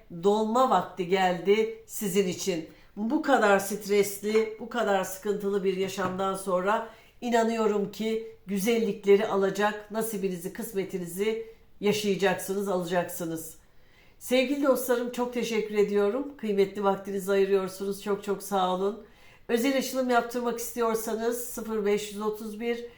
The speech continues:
sekiz yüz seksen yedi, yirmi sekiz seksen telefon numaramdan, WhatsApp'tan mesaj atarak randevu alabilirsiniz. Biz size mutlaka dönüş yapıyor, bilgi veriyoruz. Ee, şimdi özel açılımlar daha farklı oluyor tabii ki.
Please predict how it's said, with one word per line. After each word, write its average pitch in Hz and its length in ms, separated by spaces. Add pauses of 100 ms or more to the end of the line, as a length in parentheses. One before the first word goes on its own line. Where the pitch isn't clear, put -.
(160)
sekiz 240 400
yüz 247 120
seksen 226 460
yedi, 208 600 (200)
yirmi 240 300
sekiz 240 400
seksen 214 560
telefon 202 520
numaramdan, 185 760 (300)
WhatsApp'tan 262 760
mesaj 226 320
atarak 208 520
randevu 202 400
alabilirsiniz. 180 960 (340)
Biz 277 140
size 285 280
mutlaka 240 600
dönüş 208 300
yapıyor, 220 460
bilgi 196 300
veriyoruz. 185 640 (500)
Ee, 214 720
şimdi 233 300
özel 262 320
açılımlar 226 540
daha 262 220
farklı 208 360
oluyor 185 320
tabii 190 280
ki. 220 400